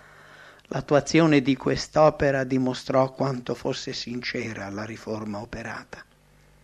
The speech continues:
Terminata la festa di Pasqua, gli israeliti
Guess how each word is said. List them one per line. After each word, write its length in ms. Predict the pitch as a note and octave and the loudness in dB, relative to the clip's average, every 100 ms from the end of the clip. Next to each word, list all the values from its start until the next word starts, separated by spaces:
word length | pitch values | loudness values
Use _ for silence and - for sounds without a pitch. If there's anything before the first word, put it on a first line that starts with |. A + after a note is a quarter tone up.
| - _ - - - _ _ | -20 _ -20 -20 -20 _ _
Terminata 600 | - B2+ B2+ C3 C3 C3+ | -2 2 6 6 4 2
la 100 | B2 | 2
festa 400 | - C3 B2 B2 | 2 0 0 -6
di 140 | A#2+ | -6
Pasqua, 580 | A#2 A#2+ B2+ - B2+ B2 - - - - | -4 -6 -6 -8 -8 -8 -14 -20 -20 -2
gli 140 | D3+ | 6
israeliti 840 | F#3 E3 F#3 F3+ F3+ A3+ - F#3 | 6 8 8 6 6 2 2 0